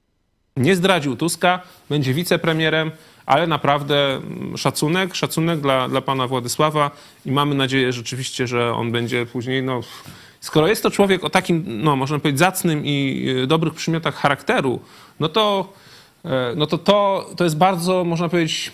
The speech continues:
dobry prognostyk na to, że ta ważna, można powiedzieć, teka ministerialna, jaką jest minister obrony, w końcu będzie obsadzona przez człowieka prawego, a nie takiego mierno-, a nie taką miernotę, jaką był Błaszczak, nie? Armia przecież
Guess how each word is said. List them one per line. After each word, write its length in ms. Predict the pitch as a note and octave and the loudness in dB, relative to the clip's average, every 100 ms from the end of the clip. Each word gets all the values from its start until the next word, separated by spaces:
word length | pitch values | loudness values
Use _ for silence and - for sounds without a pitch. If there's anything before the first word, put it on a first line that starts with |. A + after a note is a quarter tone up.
| - | -4
dobry 340 | C3+ F#3+ F#3+ | 2 4 2
prognostyk 640 | F3 E3 D#3+ G3 - C#3 | 2 0 2 0 0 -2
na 160 | D#3 C#3 | 2 2
to, 300 | - F#3+ E4 - _ _ _ - | 2 -2 -2 -10 _ _ _ -4
że 140 | C#3+ | -2
ta 180 | D3+ F3+ | 4 4
ważna, 520 | E3+ G3 F3 E3 C#3+ | 6 4 4 2 2
można 240 | B2+ C#3 C#3 | 2 -2 -2
powiedzieć, 200 | C#3+ - | -2 0
teka 220 | F3+ D#3 | 0 2
ministerialna, 600 | D3 D3 D3+ C#3+ D3+ C#3 | 0 -2 0 2 2 2
jaką 200 | B2+ C3+ | 0 -2
jest 120 | B2+ | -2
minister 360 | D3 D#3 D#3+ C#3+ | 0 0 0 -2
obrony, 360 | C3+ C#3 D#3 | 0 0 -2
w 60 | D#3+ | 2
końcu 400 | F#3 E3 E3 F3 | 2 2 0 0
będzie 400 | D#3+ D#3 D#3+ D#3 - | 2 2 0 -2 -4
obsadzona 600 | D3 - E3 C3+ C#3+ D#3 | -8 0 2 2 2 0
przez 400 | D#3 D3+ D3 - - - - _ _ _ _ | 0 0 0 -4 -12 -20 -20 _ _ _ _
człowieka 360 | - D#3 E3+ E3 | 2 4 4 4
prawego, 680 | F3 E3 F3+ D#3 C#3+ D#3+ - - _ _ _ | 4 4 4 4 2 2 -4 -14 _ _ _
a 100 | D3+ | 4
nie 240 | E3 F3+ E3+ F#2 | 4 4 0 0
takiego 420 | E3 - D#3+ E3+ | -2 2 2 2
mierno-, 480 | E3 F3 F3+ F#3 F3 F3 | 4 4 4 4 2 0
a 60 | D#3+ | 2
nie 140 | F3 | 2
taką 240 | F3 F3 F3 | 2 2 4
miernotę, 440 | F3+ E3+ E3+ E3 | 4 2 2 2
jaką 240 | F3 F3+ F#3 | 2 2 2
był 120 | G3 | 2
Błaszczak, 600 | F#3+ A3+ - - A2+ - | 2 2 2 0 0 2
nie? 240 | A#2 D3+ D#3+ - | 0 0 -4 2
Armia 360 | D#3 D#3+ D#3+ F3 | 4 4 2 0
przecież 520 | - D#3 E3+ F3 | 0 0 0 0